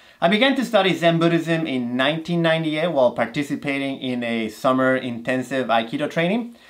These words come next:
Since then, I have practiced Zazen, or seated Zen meditation, at different Zen dojos while maintaining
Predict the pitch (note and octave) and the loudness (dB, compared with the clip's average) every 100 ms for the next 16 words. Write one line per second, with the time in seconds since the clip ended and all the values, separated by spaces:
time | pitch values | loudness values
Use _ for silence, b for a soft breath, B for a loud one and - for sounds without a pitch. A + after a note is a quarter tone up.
0 | B B B G3+ F#3+ E3+ B3 G3 E3+ D3+ | B B B 2 4 4 4 4 2 2
1 | D#3 D3 E3 D#3 D#3 C3 A#2 F#3 A#3+ C3 | 2 0 0 0 0 -2 2 2 2 0
2 | A#2+ A#2+ A2 A2 - C#3+ B2+ C3+ A#2+ G#2+ | -2 -2 -4 -4 -4 -2 -2 -2 -2 -2
3 | A2 G3 G3 D3+ B2 - D3 C#3+ - A#3+ | -2 0 0 0 -4 0 2 2 0 0
4 | A#3+ A#3 F#3+ G3 F3 D#3 D3+ D3 D3 B2+ | 2 2 0 2 2 2 0 0 -2 -2
5 | A#2+ B2+ B2+ B2 A#2 A#2 C#3 C3+ C3 B2+ | 2 4 4 2 -2 -4 -4 -2 -2 -4